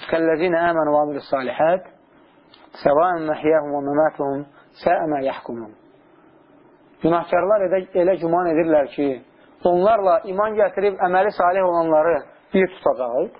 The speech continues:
Həyatda da, ölüb gedəndən sonra da onlar eynidir.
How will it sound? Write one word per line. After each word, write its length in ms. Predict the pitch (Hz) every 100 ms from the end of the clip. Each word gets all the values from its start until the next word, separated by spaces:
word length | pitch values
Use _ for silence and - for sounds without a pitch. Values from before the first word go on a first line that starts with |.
| _ _ _ _ _ _ _ _ _ _ - - - _ -
Həyatda 460 | 170 180 - - 220
da, 160 | 196 156 139 - -
ölüb 280 | 180 214 180
gedəndən 460 | 190 185 196 196
sonra 280 | 185 180 190
da 60 | 180
onlar 400 | 175 170 185 180
eynidir. 680 | 180 160 165 120 131 196